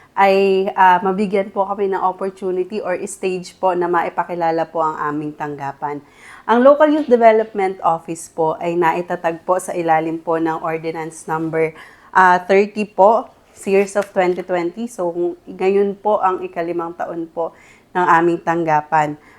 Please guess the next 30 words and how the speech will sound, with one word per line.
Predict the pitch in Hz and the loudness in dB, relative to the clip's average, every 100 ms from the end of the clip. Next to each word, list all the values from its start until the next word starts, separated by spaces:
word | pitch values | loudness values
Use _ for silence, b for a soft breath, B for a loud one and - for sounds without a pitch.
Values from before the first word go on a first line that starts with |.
| b | b
At, | 185 180 | 2 4
ah, | - 175 170 | 4 6 6
pangunahing | 202 202 220 214 208 208 | 4 4 6 4 4 0
mandato | 202 196 185 185 196 | 0 2 4 4 -2
po | 185 185 | -6 -4
namin | 202 277 247 226 214 | 0 0 2 0 0
na | 196 | 0
magbigay | 185 180 180 180 180 | -2 -2 -2 -2 -4
po | 180 | -6
ng | 175 170 175 | -6 -6 -8
technical | 170 - 170 160 | -8 -8 -8 -6
assistance | 160 156 220 214 - 180 180 - | -6 -6 -6 -6 -2 -2 -2 -6
sa | 185 | -4
mga | 190 185 185 | -2 0 0
youth | 196 262 - | -2 -6 -4
organization | 262 240 240 240 220 220 202 196 202 b b b | -2 -2 -4 -2 -4 -4 -4 -4 -6 b b b
at | 220 | -2
sa | 254 | 0
mga | 254 254 254 | 4 2 2
Sangguniang | 247 220 233 214 214 | 0 0 2 2 2
Kabataan | 214 190 196 190 185 175 180 | 0 -2 -2 0 0 0 -4
Federation, | 185 185 175 175 175 175 175 170 165 | -4 -4 0 0 0 -2 -6 -6 -4
ah, | 170 160 165 | -4 -4 -4
President, | 190 202 226 254 180 185 247 - b b _ - | 0 0 2 0 0 -2 -4 -12 b b _ 0
ah, | 190 190 180 180 180 _ - | 4 4 2 -2 -8 _ -14
Sangguniang | - 208 202 214 214 208 | -2 0 4 4 4 4
Pag-, | 208 180 - | 2 -4 -4
Kabataan | - 190 202 196 - 185 | -4 -2 2 4 4 2
Federation | 190 175 175 185 226 185 170 180 b b b - | -4 -2 -2 -2 -4 -2 -2 -4 b b b -4
na, | 214 220 220 220 220 | 4 8 8 8 4